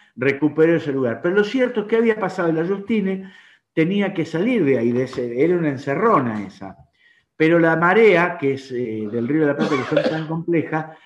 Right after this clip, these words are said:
lo, lo, lo puso en el limo, en ese limo que al Río de la Plata le traen el Pilcomayo y el Bermejo,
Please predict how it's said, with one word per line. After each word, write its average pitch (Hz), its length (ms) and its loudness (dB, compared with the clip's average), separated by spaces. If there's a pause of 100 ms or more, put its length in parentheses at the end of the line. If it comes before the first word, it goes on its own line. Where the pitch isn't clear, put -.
(140)
lo, 151 320 4
lo, 147 460 2
lo 147 200 2
puso - 260 -4
en 180 100 0
el 160 180 0
limo, 170 720 0
en 135 140 -4
ese 151 260 -2
limo 160 320 2
que 139 80 -4
al 120 100 -2
Río 139 240 2
de 139 60 2
la 135 140 -4
Plata 143 300 -4
le 123 140 -4
traen 131 280 -8
el 120 140 -8
Pilcomayo 120 520 -6
y 147 40 0
el 151 100 -2
Bermejo, 165 560 -6